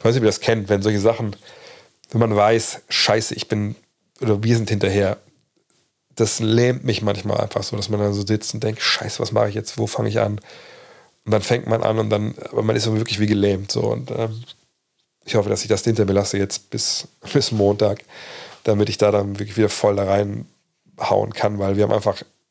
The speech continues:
geile Ideen für dieses zweitausender Special. Ähm, wir werden das auch schaffen, das, das ist nicht das Ding, aber es wird einfach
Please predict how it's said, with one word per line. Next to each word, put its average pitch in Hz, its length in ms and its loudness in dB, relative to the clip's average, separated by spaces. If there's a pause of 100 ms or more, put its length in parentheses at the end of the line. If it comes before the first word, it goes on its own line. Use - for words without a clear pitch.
(400)
geile 104 280 2
Ideen 104 400 0
für - 100 -6
dieses 101 200 -4
zweitausender 101 520 0
Special. 101 380 -2 (600)
Ähm, 95 360 -2 (100)
wir 104 160 0
werden 107 140 4
das 104 100 0
auch 95 80 0
schaffen, 98 380 0
das, 101 240 -6
das - 180 -10
ist - 60 -12
nicht - 120 -10
das 101 140 -8
Ding, 101 200 -4
aber 139 200 -4
es - 160 -8
wird 113 140 -2
einfach - 340 -6